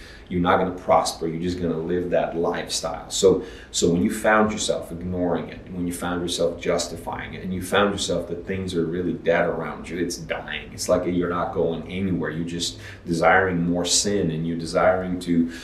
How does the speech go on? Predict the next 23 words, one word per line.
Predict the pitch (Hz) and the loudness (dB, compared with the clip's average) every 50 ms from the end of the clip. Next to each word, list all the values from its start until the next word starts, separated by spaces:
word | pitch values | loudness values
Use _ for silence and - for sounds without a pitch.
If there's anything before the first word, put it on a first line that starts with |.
| - - - - 92 87 80 - | -14 -14 -8 -2 0 0 0 0
you | - 92 87 | 0 0 2
know, | 85 78 | 2 4
sin | - - - - 101 101 104 101 90 82 - - 98 | 4 4 4 4 6 4 6 4 2 2 0 -4 -4
will | 90 90 | -2 0
never | 87 90 92 92 90 | 4 4 4 4 4
be | 87 85 | 0 -2
satisfied. | - - 98 98 101 101 98 - - - - - - - - | 0 0 2 2 2 2 0 -2 -2 -4 -2 -2 -4 -4 -4
It's | 85 82 | -6 -6
gonna | - 85 85 82 | -6 -6 -6 -6
be | 80 82 82 78 | -4 -4 -4 -6
deeper | 76 - 87 90 92 92 - - 80 80 | -6 -6 -4 -2 -2 -2 -2 -2 -4 -4
and | 80 80 80 | -4 -4 -4
deeper | 87 90 92 90 - - | -4 -4 -4 -4 -6 -8
and | 82 87 | -6 -4
deeper. | 98 98 95 - 78 | -4 -4 -2 -4 -4
If | - - - | -6 -6 -8
you | - | -8
find, | - - - 90 95 113 131 - - - | -4 0 2 4 4 4 4 4 2 0
found | - - 107 110 120 123 120 | 0 2 2 4 4 2 2
yourself | 117 104 - - 110 107 107 101 | 0 -2 0 -2 -2 -2 -2 -4
in | 95 | -6
that | 98 101 98 - - | -6 -6 -6 -6 -6
category, | - 110 104 - - - 76 - - | -6 -6 -6 -6 -6 -4 -4 -4 -6